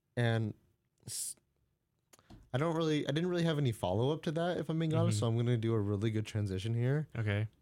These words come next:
Speaker 1: Speaking of getting things, s-, setting things up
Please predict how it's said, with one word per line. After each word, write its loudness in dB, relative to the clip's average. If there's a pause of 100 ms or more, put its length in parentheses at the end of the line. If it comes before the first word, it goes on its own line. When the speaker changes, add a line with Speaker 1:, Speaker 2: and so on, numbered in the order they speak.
(320)
Speaker 1:
Speaking 0
of 0
getting 4
things, 0 (260)
s-, -12 (540)
setting -2
things 0
up 0